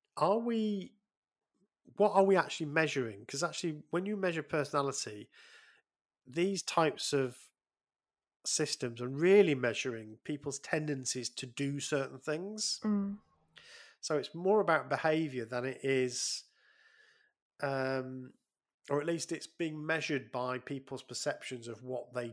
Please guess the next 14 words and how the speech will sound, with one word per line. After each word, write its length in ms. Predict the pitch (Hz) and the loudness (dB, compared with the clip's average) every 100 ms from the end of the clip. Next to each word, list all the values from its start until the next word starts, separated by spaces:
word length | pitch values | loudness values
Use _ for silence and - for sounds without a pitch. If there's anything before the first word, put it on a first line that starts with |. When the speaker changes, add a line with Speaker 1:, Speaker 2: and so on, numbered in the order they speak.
| 110 | -6
Speaker 1:
do, 440 | 135 117 101 101 - _ _ _ | -6 -6 -10 -18 -20 _ _ _
Speaker 2:
Mm-hmm. 280 | 277 247 262 262 | -4 -2 -4 -6
Speaker 1:
I 40 | 113 | -10
suppose, 400 | - - 110 110 | -12 -12 -12 -12
in 100 | 113 | -14
many 160 | 117 110 | -12 -12
respects. 640 | 107 - - - - - _ - - - - - | -12 -12 -14 -14 -20 -20 _ -20 -20 -20 -20 -10
Um, 480 | 131 131 131 131 135 _ _ | -4 -2 -2 -6 -12 _ _
the 60 | - | -14
question 560 | - 185 - 156 147 135 | 2 2 4 2 4 2
I 60 | |
think 320 | - 143 131 127 | 0 -2 -4 -6
that 200 | 127 - _ - | -8 -12 _ -4
isn't 460 | 147 151 139 131 | 0 0 -2 -8